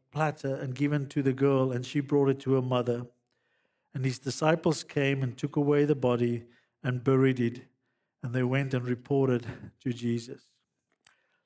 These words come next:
Let us pray. Father, we ask, Father, that you would speak to us today through your word. Lord, I pray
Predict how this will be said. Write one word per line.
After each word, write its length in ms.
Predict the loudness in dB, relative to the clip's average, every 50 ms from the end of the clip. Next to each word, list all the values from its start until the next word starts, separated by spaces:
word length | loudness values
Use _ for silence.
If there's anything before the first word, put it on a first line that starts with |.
| _ _
Let 120 | 2 4
us 140 | 4 4 2
pray. 340 | 0 0 0 0 0 -2 -6 -10 -16 -20 _ _ _ _ _ _ _ _ _ _
Father, 460 | 2 2 4 4 4 4 2 2 0 -4 -10 -14 -20 _ _ _ _ _ _ _ _ _ _
we 160 | -2 -2 -2 -2 -2 -4
ask, 340 | -4 -2 0 0 -2 -2 -4
Father, 360 | -4 -2 0 0 2 2 0
that 260 | 0 -2 -2 -4 -8 -14 -18 -18 -18 -18 _ _ _ _ _ _ _ _ _ _ _ _ _ _ _ _ _ _ _ _ _ _ _
you 120 | 0 2
would 140 | 2 0 0
speak 340 | -4 -6 -4 -4 -4 -2 0
to 140 | 2 4 4
us 200 | 4 2 0 -4
today 540 | -6 -2 2 4 4 4 4 2 0 -2 -4 -10 -16 -18 -18 -18
through 180 | -8 _ 0 2
your 240 | 2 4 4 4 4
word. 420 | 2 2 2 2 0 -2 -2 -6 -8 -10 -16 _ _ _ _ _ _ -8
Lord, 300 | -4 -2 0 0 2 2
I 140 | 0 0 -2
pray 580 | -4 -4 -2 0 2 4 4 4 2 0 -2